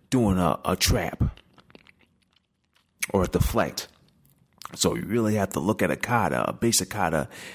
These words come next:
and try to figure out, like, what, what am I trying to, what am I trying to say in this kata, or what I'm trying to do, what I'm trying to interpret, what story I'm telling.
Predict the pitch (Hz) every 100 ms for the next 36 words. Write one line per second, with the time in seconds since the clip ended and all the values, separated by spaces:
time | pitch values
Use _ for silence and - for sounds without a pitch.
0 | - - - 95 87 117 98 98 90 -
1 | - - - 92 104 101 - - - -
2 | - - - - _ _ _ - 113 104
3 | 98 95 - 101 87 71 87 120 - 107
4 | 98 104 87 - 113 98 90 76 73 -
5 | 92 60 - - _ _ - - - -
6 | 92 95 113 107 95 110 90 82 98 73
7 | - - - - - - 131 131 120 127
8 | 101 90 - 107 80 82 147 - - 143
9 | 110 92 82 78 90 55 52